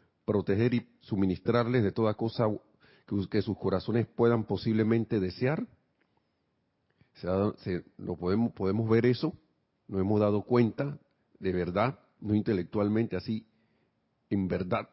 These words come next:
<laughs> lo hemos concientizado, ¿m?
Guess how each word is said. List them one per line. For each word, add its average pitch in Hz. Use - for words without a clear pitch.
<laughs> -
lo 95
hemos 113
concientizado, 110
¿m? 302